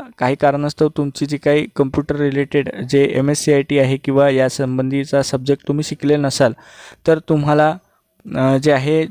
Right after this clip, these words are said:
जॉईनिंगपासून दोन वर्षाच्या आतमध्ये जे आहे सदर अर्हता जे आहे प्राप्त करणे गरजेचं राहील. परंतु ही जी सूट आहे ही फक्त पॉइंट नंबर चारसाठी आहे. टायपिंग तुम्हाला असणे गरजेचं आहे, म्हणजे सध्या जर तुम्ही अर्ज करत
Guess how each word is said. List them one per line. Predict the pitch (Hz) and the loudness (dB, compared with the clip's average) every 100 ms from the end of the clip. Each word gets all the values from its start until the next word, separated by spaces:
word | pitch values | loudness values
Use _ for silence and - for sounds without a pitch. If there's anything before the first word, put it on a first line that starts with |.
| - 135 | -8 0
जॉईनिंगपासून | 135 135 147 175 165 147 160 165 | 0 2 -2 -2 -2 -2 -2 -4
दोन | 170 143 147 | -2 -2 0
वर्षाच्या | 147 - 156 - 160 - | -2 0 -2 0 -2 0
आतमध्ये | 135 135 - 147 147 143 - _ _ - 147 | 0 0 -2 -2 0 0 0 _ _ -8 0
जे | 147 | 2
आहे | 139 156 | 2 -2
सदर | - 139 147 156 | -2 -2 0 0
अर्हता | 135 131 143 151 143 | 0 -2 -2 0 2
जे | 147 | 0
आहे | 139 151 | -2 -2
प्राप्त | 143 135 - 139 | -2 -2 -2 -4
करणे | 143 143 | -2 -2
गरजेचं | 151 147 147 156 | -2 -2 -4 -6
राहील. | 135 113 - | -2 -2 -2
परंतु | 139 143 143 156 165 269 | -2 -2 -2 -2 -2 -4
ही | 151 143 | -4 0
जी | 165 | 0
सूट | 160 160 156 | 2 2 2
आहे | 147 156 | 0 -2
ही | 151 156 | -6 -6
फक्त | 147 - 160 | -8 -8 -4
पॉइंट | 151 143 147 | 0 0 -2
नंबर | 147 147 | -2 -4
चारसाठी | - 127 131 - 151 156 | -2 -2 -2 -4 -2 0
आहे. | 131 110 - - - - _ - | 0 -2 -8 -20 -20 -20 _ -2
टायपिंग | 135 - 165 175 175 | 0 0 -4 -4 -6
तुम्हाला | 151 143 143 151 156 - | -6 -4 0 0 0 -2
असणे | - 147 147 | -8 -6 -2
गरजेचं | 135 127 127 - 151 | 0 0 -2 -2 -2
आहे, | 156 147 147 | 0 0 -2
म्हणजे | - _ 131 139 151 | -8 _ -8 -4 -4
सध्या | - 139 139 147 | -4 -6 0 0
जर | 143 147 | 0 -2
तुम्ही | 147 147 143 | -4 -4 -2
अर्ज | 135 143 | -2 -4
करत | 147 | -4